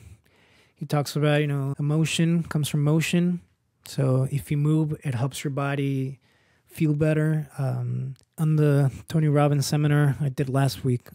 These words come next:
a lot of people were upset on day three when he talked about relationships and, yeah, the way he described women and men. It's just like, this is so old school. And, you know,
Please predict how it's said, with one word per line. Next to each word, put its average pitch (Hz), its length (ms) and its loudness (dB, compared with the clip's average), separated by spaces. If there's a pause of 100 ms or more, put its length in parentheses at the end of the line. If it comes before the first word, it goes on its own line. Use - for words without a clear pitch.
(140)
a 160 60 0
lot 151 240 4
of 143 60 -2
people 147 220 -6
were 143 120 -2
upset 143 460 -2 (180)
on 147 140 2
day 139 140 4
three 175 440 0 (160)
when 135 100 -2
he 127 100 0
talked 135 260 -2
about 131 360 0
relationships 147 920 2
and, 127 480 -2
yeah, 143 140 2
the 135 100 -2
way 156 120 4
he 160 100 2
described 143 560 0
women 156 440 4
and 135 440 2
men. 156 560 2 (160)
It's - 220 -18
just 120 100 -4
like, 120 120 -2
this 151 160 0
is 156 120 -2
so 180 580 0 (140)
old 170 240 0
school. 170 560 2
And, 139 420 -2 (400)
you 156 80 -4
know, 147 160 0